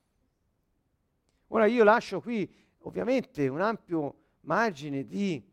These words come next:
discrezionalità in chiunque ascolta nel dare corpo a queste mie parole. Vedetele nella vostra vita, qual è il sistema nel quale ora trovate un, un, un problema,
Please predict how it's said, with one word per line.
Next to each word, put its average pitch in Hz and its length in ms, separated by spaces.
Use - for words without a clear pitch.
discrezionalità 180 1200
in 165 180
chiunque 180 440
ascolta 143 640
nel 196 560
dare 196 540
corpo 135 800
a 120 100
queste 147 340
mie 135 160
parole. 135 360
Vedetele 185 460
nella 170 160
vostra 180 400
vita, 196 580
qual 254 140
è 233 80
il 185 100
sistema 175 580
nel 156 180
quale 180 360
ora 151 320
trovate 151 720
un, 180 180
un, 139 680
un 156 160
problema, 139 760